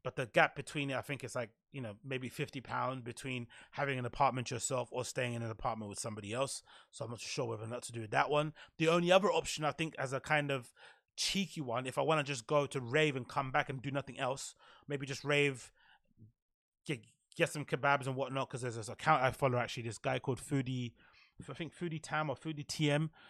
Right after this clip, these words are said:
who actually put up a list of the f-, best places to go and get a doona out there in Berlin. So maybe we might just go to the top two places.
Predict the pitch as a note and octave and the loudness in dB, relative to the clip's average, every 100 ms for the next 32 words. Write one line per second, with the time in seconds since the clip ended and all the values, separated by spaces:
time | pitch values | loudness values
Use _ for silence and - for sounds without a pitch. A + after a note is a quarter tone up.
0 | - - C#3 C3 C3+ - D3+ B2+ C#3 - | -14 0 2 4 2 4 4 4 2 2
1 | B2 A#2+ - - D3+ C3+ - D3 C3+ B2 | -2 -2 -8 -2 0 0 0 0 0 -2
2 | B2+ C#3 C3 B2 A#2+ A2+ C3 C3+ A2+ - | -2 2 4 2 -2 -2 0 2 2 -2
3 | - - - C3+ C3+ B2+ B2 B2+ A#2+ C3 | -12 -16 -4 2 4 4 2 2 4 2
4 | A#2+ B2+ B2 C#3+ B2+ B2 B2+ A#2 A2 B2+ | 2 0 2 2 2 0 -2 -4 -4 -4
5 | B2 A2 - C#3+ - C#3+ C3 C3+ C3 - | -2 -8 -2 -4 -2 -2 -2 0 -2 -2
6 | G#2+ | -8